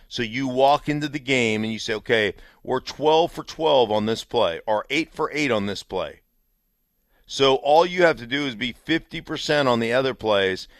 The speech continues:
and you got a, a what, whatever that equals math-wise. I'm not good at math, but let's call it seventy-five percent completion rate. You've got two hundred yards passing,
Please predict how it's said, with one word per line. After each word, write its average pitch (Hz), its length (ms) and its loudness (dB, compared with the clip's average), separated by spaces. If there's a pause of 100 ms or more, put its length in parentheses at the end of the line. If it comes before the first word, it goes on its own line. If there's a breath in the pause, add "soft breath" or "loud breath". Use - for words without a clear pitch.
(160 soft breath)
and 117 160 0
you 123 140 -2
got 120 260 6
a, 107 340 4
a 104 200 0
what, 104 440 -6
whatever 113 280 0
that 107 160 0
equals 95 320 -10
math-wise. 87 640 -4
I'm 95 100 -4
not 92 160 -4
good 92 140 -6
at 85 60 -12
math, 87 240 -4
but 104 120 -10
let's 113 160 -8
call 113 220 0
it - 80 -10
seventy-five 135 720 -2
percent 113 340 -6
completion 110 560 -10
rate. 87 320 -6 (560)
You've 214 160 -8
got 123 260 2
two 156 220 -4
hundred 151 240 2
yards 139 380 2
passing, 104 680 -2